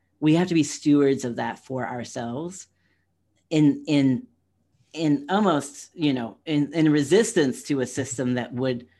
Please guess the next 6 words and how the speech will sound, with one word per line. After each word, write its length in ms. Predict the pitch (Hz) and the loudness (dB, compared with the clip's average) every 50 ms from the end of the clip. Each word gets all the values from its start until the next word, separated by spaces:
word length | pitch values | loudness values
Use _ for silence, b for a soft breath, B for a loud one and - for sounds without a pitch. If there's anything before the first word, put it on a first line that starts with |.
| _ _ _ _ _ _ _ _ _ - | _ _ _ _ _ _ _ _ _ -12
separate 560 | - - 180 160 160 - 160 143 135 131 127 | -4 -2 0 0 0 2 2 2 2 2 0
us 400 | 123 117 113 - - - - - _ _ _ _ _ _ | 0 -2 -4 -6 -10 -14 -18 -20 _ _ _ _ _ _
from 340 | - - 160 147 139 135 127 | -6 0 2 4 4 4 2
that 260 | 120 117 110 - - _ _ _ _ | 0 -2 -6 -10 -14 _ _ _ _
within 280 | 147 135 - 139 127 120 | -6 -4 -4 -4 -4 -4
ourselves, 640 | 104 98 - - - - - - - - - - | -6 -10 -12 -14 -16 -16 -16 -18 -18 -20 -20 -20